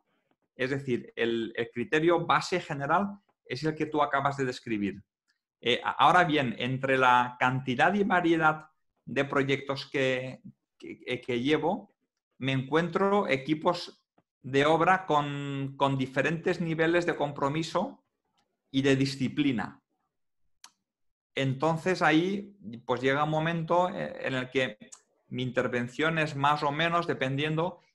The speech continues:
si es un proyecto en el que me han dado más autoridad y un seguimiento más a largo plazo, puedo estar pendiente de que se haga tal y como tú has dicho.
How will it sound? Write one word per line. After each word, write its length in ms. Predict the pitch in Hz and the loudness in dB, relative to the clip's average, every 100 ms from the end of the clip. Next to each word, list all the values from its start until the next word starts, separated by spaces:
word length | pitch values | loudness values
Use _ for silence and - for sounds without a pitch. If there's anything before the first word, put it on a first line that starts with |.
| _ | _
si 220 | - - | -6 0
es 80 | 156 | 2
un 140 | 175 165 | 2 2
proyecto 500 | 151 143 170 143 117 | 4 4 2 0 -2
en 60 | 120 | -2
el 140 | 117 | -4
que 140 | 127 | -4
me 140 | 120 123 | 0 2
han 220 | 143 151 | 2 4
dado 340 | 156 151 151 151 | 6 6 4 0
más 380 | 147 147 147 156 | 0 0 0 -4
autoridad 760 | 147 139 135 135 156 147 - _ _ _ _ _ _ _ _ _ | -2 -2 0 2 2 2 -2 _ _ _ _ _ _ _ _ _
y 160 | 131 123 | -6 -4
un 100 | 147 | -4
seguimiento 800 | - 160 147 151 151 156 156 147 | -2 -4 -2 -4 -2 -2 0 -2
más 320 | 143 143 143 | 2 0 2
a 80 | 156 | 4
largo 360 | 143 135 135 135 | 4 4 0 0
plazo, 600 | 147 147 - 175 - - _ _ _ _ | 4 4 4 0 0 -10 _ _ _ _
puedo 280 | 135 139 147 | 4 4 2
estar 320 | - 151 135 | 0 -2 0
pendiente 600 | 143 139 147 156 127 101 | -4 -2 0 0 0 0
de 180 | 117 113 | 0 -2
que 160 | 113 | -4
se 160 | - 123 | -2 0
haga 240 | 127 135 | 0 0
tal 160 | 135 135 | -2 -2
y 80 | 135 | -4
como 260 | 135 131 | -6 -6
tú 140 | 135 127 | -2 -4
has 100 | 123 | -2
dicho. 440 | - - 175 254 | -8 -6 -6 -8